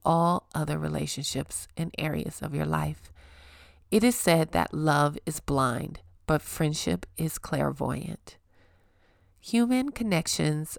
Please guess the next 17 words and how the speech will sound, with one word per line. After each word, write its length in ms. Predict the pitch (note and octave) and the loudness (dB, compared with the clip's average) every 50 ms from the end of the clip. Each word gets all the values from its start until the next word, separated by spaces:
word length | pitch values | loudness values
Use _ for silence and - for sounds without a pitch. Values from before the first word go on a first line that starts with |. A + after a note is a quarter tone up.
| - | -4
are 140 | - D3+ D3+ | -2 0 0
essential 540 | D#3 D3+ - - - D3 D#3 - - F3+ F3+ | 0 0 -2 -2 -2 -2 -2 -2 -2 -4 -4
to 120 | - - F3+ | -4 -4 -4
health 420 | D#3 D3+ D3+ D3+ D#3+ D3+ - - - - - | -2 -2 -2 -2 -4 -6 -10 -16 -20 -8 -6
and 180 | D#3 D3+ D3 C#3+ | -6 -4 -2 -2
well-being. 640 | D3 D3 D3 D3 C#3+ C#3+ D3 C#3+ C3+ C#3 C#3 D3 - - _ _ _ _ _ _ - - _ - - _ - - | -2 -2 -2 -4 -4 -6 -6 -6 -8 -8 -10 -12 -14 -18 _ _ _ _ _ _ -20 -20 _ -20 -20 _ -8 -2
Thank 380 | - G3 G3 G#3+ A3 G#3 - - _ _ | 0 2 2 2 -2 -4 -10 -18 _ _
everyone 640 | - E3 E3 F#3 G3 G3 G3+ G3 F#3+ F#3 F#3+ F#3+ G3+ G3+ - - | 0 2 4 4 2 2 2 0 0 0 -2 -4 -8 -10 -12 -10
whose 260 | - F3 E3 - - | -8 -8 -6 -8 -8
presence 720 | - - - D#3+ D3+ D3+ - E3+ F3 F3+ F#3+ - - - - _ | -8 -2 0 0 0 2 0 0 -2 -2 -4 -6 -10 -12 -6 _
in 160 | D#3 D#3 D3+ | -4 -2 -2
your 140 | D3 D3 D3+ | -2 -2 -2
life 340 | D#3+ D#3 D3+ D3+ D3 D3+ D3+ - - - _ - - | -2 0 0 0 -2 -2 -6 -10 -16 -20 _ -14 -10
has 160 | - C#3+ - - | -8 -8 -6 -4
made 300 | C#3 C3+ - - - - | -4 -4 -4 -6 -8 -10
a 60 | - - | -10 -8
difference. 680 | - D3 D3+ - - - D3+ - - - - - | -8 -8 -8 -8 -10 -12 -12 -12 -16 -20 -20 -20